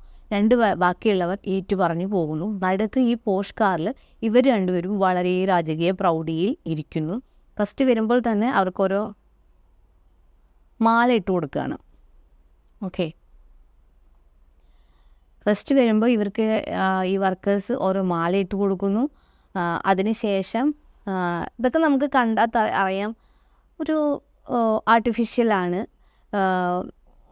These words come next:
ആർട്ടിഫിഷ്യലായിട്ട് ചെയ്യിപ്പിക്കുന്നതായിട്ട് നമുക്കത് ഫീൽ ചെയ്യുന്നുണ്ട്. അപ്പോൾ എനിക്കിത് കണ്ടപ്പം സംസാരിക്കണമെന്ന് തോന്നി. ഓക്കെ, എനിക്ക്, ആ, എല്ലാവരോടും പറഞ്ഞു, ആ, എല്ലാവരും, ആ, കുട്ടി, ആ കുട്ടികളെ ഒരു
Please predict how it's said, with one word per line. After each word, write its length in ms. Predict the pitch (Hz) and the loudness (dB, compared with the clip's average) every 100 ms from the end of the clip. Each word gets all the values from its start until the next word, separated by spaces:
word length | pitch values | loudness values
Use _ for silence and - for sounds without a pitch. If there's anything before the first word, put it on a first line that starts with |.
| _ | _
ആർട്ടിഫിഷ്യലായിട്ട് 720 | 214 220 226 233 226 233 226 233 | 0 2 2 0 2 2 2 0
ചെയ്യിപ്പിക്കുന്നതായിട്ട് 840 | - 240 233 254 254 240 240 226 | 0 2 2 0 0 2 2 2
നമുക്കത് 360 | 220 202 208 208 | -2 2 2 0
ഫീൽ 320 | - 190 185 | -2 -2 2
ചെയ്യുന്നുണ്ട്. 520 | 185 165 156 160 185 - _ _ 214 | 2 0 -2 -2 -4 -6 _ _ -4
അപ്പോൾ 140 | 208 | 2
എനിക്കിത് 360 | 220 226 254 254 | 2 4 2 2
കണ്ടപ്പം 640 | 247 226 214 240 233 233 - _ | 2 2 2 0 0 -2 -6 _
സംസാരിക്കണമെന്ന് 760 | - 196 190 190 180 185 185 185 | -6 -4 0 0 0 -2 -2 -2
തോന്നി. 280 | 170 160 226 - - _ _ _ _ _ _ _ _ | -2 -4 -6 -8 -20 _ _ _ _ _ _ _ _
ഓക്കെ, 180 | 247 220 | 0 2
എനിക്ക്, 500 | 190 233 262 311 294 - - | 4 2 4 4 4 2 -4
ആ, 220 | 226 208 208 | 0 2 2
എല്ലാവരോടും 460 | 240 254 262 294 294 | 2 4 4 2 4
പറഞ്ഞു, 220 | 233 185 | 4 2
ആ, 460 | - 208 208 208 - | -2 -2 -2 -2 -2
എല്ലാവരും, 580 | 233 226 233 247 240 262 - | 0 2 2 2 0 -2 -2
ആ, 400 | 208 202 196 196 | -2 0 0 -2
കുട്ടി, 300 | 190 208 - | -4 -8 2
ആ 120 | 208 | 2
കുട്ടികളെ 520 | 220 214 - 214 226 | 2 -2 -2 0 2
ഒരു 300 | 233 202 208 | 2 0 -4